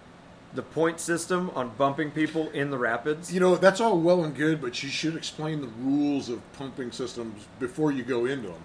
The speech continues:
Speaker 1: Dude, it's a very simple system. If you can catch someone in the rapid and bump 'em with the bow of your boat, you get
Speaker 2: Mm-hmm.
Speaker 1: two points.
Speaker 2: That's fair.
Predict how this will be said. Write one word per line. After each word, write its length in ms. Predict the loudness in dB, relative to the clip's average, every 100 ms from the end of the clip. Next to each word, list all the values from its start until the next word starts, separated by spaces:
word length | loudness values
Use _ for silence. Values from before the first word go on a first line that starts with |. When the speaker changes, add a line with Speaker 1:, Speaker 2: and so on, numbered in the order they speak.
| -4
Speaker 1:
Dude, 140 | 2
it's 120 | 2
a 40 | 4
very 180 | 4 6
simple 260 | 4 0
system. 380 | -2 -2 -2 -10 -12 -20 -16 -6
If 160 | -6
you 60 | -4
can 260 | -2 -2 -4 -16 -20 -20 -20 -20 -10
catch 360 | 2 2 2 -2
someone 340 | 0 2 0
in 100 | 0
the 80 | 0
rapid 420 | 0 0 -2 -2
and 240 | -2 -2 0
bump 220 | 0 2
'em 120 | -2
with 120 | -2
the 60 | -4
bow 300 | 0 2 2
of 60 |
your 100 | 0
boat, 340 | -2 -2 -2 -4
you 60 | -8
get 120 | -6
Speaker 2:
Mm-hmm. 60 | -4
Speaker 1:
two 120 | -6
points. 400 | -6 -10 -10 -6
Speaker 2:
That's 140 | -6
fair. 260 | -4 -4